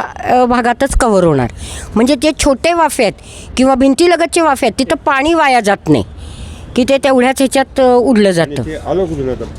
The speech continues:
Speaker 2: हे स-, नळी आली कुठून?
Speaker 1: ही नळी खालनं आपण एक, अ,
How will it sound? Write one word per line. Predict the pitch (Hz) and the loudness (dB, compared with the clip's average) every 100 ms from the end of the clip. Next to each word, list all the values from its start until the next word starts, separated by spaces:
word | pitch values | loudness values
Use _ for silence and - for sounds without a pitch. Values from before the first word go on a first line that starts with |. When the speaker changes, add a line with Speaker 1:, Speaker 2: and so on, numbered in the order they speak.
| - | -14
Speaker 2:
हे | 113 | -12
स-, | - 117 | -10 -10
नळी | 113 135 | -6 -6
आली | 127 170 | -6 -8
कुठून? | - 98 110 - - | -8 -8 -10 -10 -2
Speaker 1:
ही | 339 | 2
नळी | 381 359 359 392 - | 4 2 2 0 -2
खालनं | - 302 302 320 | -2 2 4 4
आपण | 339 359 339 - 339 | 4 2 2 0 0
एक, | 311 - - - - | 0 -2 -14 -16 -8
अ, | - 254 | 0 0